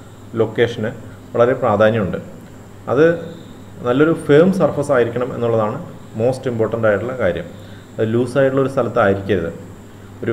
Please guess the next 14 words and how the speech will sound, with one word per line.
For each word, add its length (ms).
കോൺക്രീറ്റ് 380
സർഫസിൻ്റെ 560
topo 480
അല്ലെങ്കിൽ 340
ഒരു 300
മരത്തിൻ്റെ, 680
ആ, 320
മരം 220
surface 320
ഉള്ളൊരു 300
സ്റ്റിഫ് 300
ആയിട്ടുള്ളൊരു 540
മെറ്റീരിയലിൻ്റെ 640
മുകളിലായിരിക്കണം 800